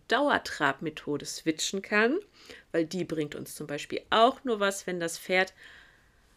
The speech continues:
halbwegs ausbalanciert auf der Kreisbahn unterwegs ist oder wir gehen mit ihm joggen. Auch dann ist es von Vorteil,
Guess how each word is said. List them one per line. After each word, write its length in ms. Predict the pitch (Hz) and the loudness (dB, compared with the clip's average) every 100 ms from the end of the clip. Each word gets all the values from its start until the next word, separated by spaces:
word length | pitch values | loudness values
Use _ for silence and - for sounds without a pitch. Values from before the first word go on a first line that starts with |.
| _ _ _ - - | _ _ _ -12 2
halbwegs 540 | 262 403 - 285 277 - | 4 4 2 -2 0 -4
ausbalanciert 1500 | 196 240 247 - 214 196 190 - 202 190 185 185 - - - _ - | 2 2 2 0 2 0 -2 -4 0 2 4 2 -2 -14 -14 _ -4
auf 300 | - 180 - | 2 2 2
der 120 | - | -6
Kreisbahn 840 | - - 160 190 - 180 175 175 - | -4 6 6 6 2 2 4 2 -2
unterwegs 540 | 170 170 160 175 - | -6 -4 -2 -2 -2
ist 120 | 262 | -4
oder 220 | - 175 | 0 0
wir 100 | 160 | 0
gehen 200 | 156 160 | 0 0
mit 120 | 156 156 | 0 -4
ihm 160 | 156 | -6
joggen. 320 | 147 156 220 | 0 0 0
Auch 180 | - - | -4 -4
dann 260 | - 131 226 | 0 0 0
ist 100 | 233 | -2
es 120 | 214 | -6
von 180 | - 196 | -6 -6
Vorteil, 640 | - 202 202 190 185 190 | -2 -2 2 4 6 4